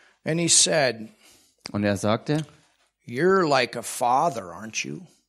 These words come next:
Speaker 2: „Du bist wie ein Vater oder so, oder
Speaker 1: Of
Speaker 2: nicht?“
Speaker 1: course, he was referring, you know, to like a priest.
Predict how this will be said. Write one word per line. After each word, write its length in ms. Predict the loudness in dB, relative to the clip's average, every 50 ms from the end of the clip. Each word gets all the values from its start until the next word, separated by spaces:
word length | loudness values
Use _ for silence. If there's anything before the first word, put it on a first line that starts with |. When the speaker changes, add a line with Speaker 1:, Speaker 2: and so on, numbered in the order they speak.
| _ _ _
Speaker 2:
„Du 120 | 4 4
bist 300 | 6 6 4 4 4 2
wie 100 | 2 2
ein 140 | 2 2 0
Vater 580 | 0 2 2 2 2 2 2 2 2 2 2 2
oder 200 | 2 0 0 -2
so, 240 | -2 -2 0 0 0
oder 160 | 0 0 -2
Speaker 1:
Of 60 | 0
Speaker 2:
nicht?“ 120 | 0 0 0
Speaker 1:
course, 220 | 0 0 -2 -2
he 80 | -2 -4
was 160 | -4 -4 -6
referring, 520 | -6 -8 -8 -8 -10 -10 -10 -10 -10 -12 -12
you 80 | -12
know, 180 | -12 -12 -12 -12
to 180 | -12 -12 -12 -12 -14 _ _ _ _ _ _ _ _ _ _ -12
like 220 | -10 -10 -10 -10
a 40 | -12
priest. 640 | -10 -10 -10 -8 -8 -8 -6 -4 -4 -4 -6 -10